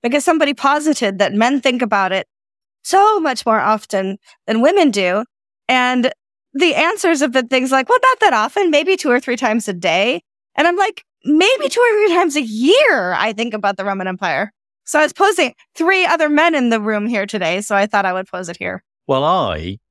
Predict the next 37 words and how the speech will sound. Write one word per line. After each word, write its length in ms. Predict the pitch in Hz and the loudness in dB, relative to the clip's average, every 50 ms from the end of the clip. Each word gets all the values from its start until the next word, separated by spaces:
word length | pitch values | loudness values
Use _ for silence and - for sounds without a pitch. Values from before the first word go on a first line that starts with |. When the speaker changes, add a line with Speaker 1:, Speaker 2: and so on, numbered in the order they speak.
| _ _ _ _ _ - | _ _ _ _ _ -10
Speaker 2:
uh, 80 | 131 - - | -10 -8 -4
that's 320 | 135 156 165 - - - | -4 -4 -4 -4 -6 -12
the 160 | - 131 139 | -10 -8 -8
bookshelf. 600 | 131 151 151 - - - - 107 92 95 98 - _ _ _ _ _ _ _ - | -4 -4 -4 -4 -6 -8 -6 -4 -4 -4 -6 -8 _ _ _ _ _ _ _ -8
That's, 220 | - - - - | -8 -8 -8 -6
that's 240 | - 160 147 135 - | -6 -4 -4 -2 -2
a 40 | 160 | -2
Speaker 1:
Yes. 60 | 151 156 | 0 0
Speaker 2:
modest 420 | 160 175 180 180 180 - - - - | 0 0 2 0 0 -2 -4 -8 -6
collection 420 | - 160 156 151 - - - 107 | -4 -4 -4 -4 -6 -6 -8 -8
of 60 | 107 | -8
the 80 | 101 104 | -8 -8
books 260 | 98 117 - - - | -8 -8 -10 -8 -6
that 120 | - 110 110 | -4 -2 -2
I 100 | 110 101 | -2 -2
have. 180 | 107 101 92 - | -2 -4 -4 -4
I 100 | 117 117 117 | -4 -4 -2
went 300 | 117 156 156 156 - - | 0 -2 -2 -2 -4 -6
to 100 | - 127 | -4 -2
that 180 | 107 98 87 69 | -2 -2 -4 -2
just 260 | - 131 117 - - | -4 -6 -6 -6 -8
before 280 | - 120 - 135 123 120 | -12 -8 -6 -4 -4 -4
we 100 | 117 110 | -4 -6
started 420 | - - 131 113 107 104 - 85 | -4 -2 -2 -2 -2 -2 -4 -8
it. 160 | 87 85 - _ _ _ _ _ _ _ _ _ _ _ _ _ _ _ _ _ _ _ _ _ _ _ _ _ _ _ - | -10 -12 -12 _ _ _ _ _ _ _ _ _ _ _ _ _ _ _ _ _ _ _ _ _ _ _ _ _ _ _ -4
That's 440 | 165 156 135 - - - - - - | -2 -2 -4 -6 -10 -12 -12 -10 -4
the 140 | - 135 | -4 -4
Roman 600 | 127 135 139 139 135 127 123 120 113 110 107 98 _ _ _ _ _ _ | 0 0 2 2 2 2 2 0 0 -2 -4 -6 _ _ _ _ _ _
history 400 | - 117 147 131 - - - 110 | -4 -4 -2 -2 -2 -4 -4 -4
books 540 | 95 87 104 98 - _ - - - - - _ _ _ _ _ _ _ _ _ _ _ _ _ _ _ _ _ _ _ _ _ _ _ _ _ _ _ - | -2 -2 -4 -4 -4 _ -10 -10 -8 -8 -10 _ _ _ _ _ _ _ _ _ _ _ _ _ _ _ _ _ _ _ _ _ _ _ _ _ _ _ -4
off 220 | 120 113 - - | -4 -4 -4 -6
that 360 | 113 95 139 135 131 156 156 | -8 -4 -4 -4 -4 -4 -8
shelf. 440 | - - - 139 127 101 82 - - - | -8 -4 -2 0 0 0 -2 -6 -8 -4
I've 160 | 123 131 135 | -4 -4 -2
got 160 | 127 123 - | -4 -6 -8
five, 640 | - - - 160 156 151 156 151 151 147 147 139 127 | -8 -8 -4 -2 -2 0 -2 -2 -2 0 0 0 0
Speaker 1:
Okay. 280 | 415 480 466 339 254 | 0 -2 -2 -4 -8